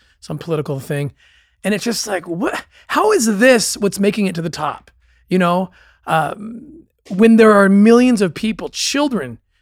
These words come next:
two million children alone are forced into commercial sex every year. How is that not the headline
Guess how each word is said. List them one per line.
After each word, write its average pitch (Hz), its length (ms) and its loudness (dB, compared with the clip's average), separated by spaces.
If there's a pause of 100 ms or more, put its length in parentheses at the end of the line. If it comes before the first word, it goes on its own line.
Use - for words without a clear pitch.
two 320 180 -2
million 254 460 4
children 240 340 -2
alone 170 560 -2 (480)
are 175 520 0
forced 190 360 -4
into 175 240 -6
commercial 151 380 -6
sex - 540 -12 (120)
every 139 280 -12
year. 110 240 -16 (600)
How 285 240 -4
is 240 100 -6
that 247 120 -6
not 214 160 -10
the - 80 -6
headline 131 540 -8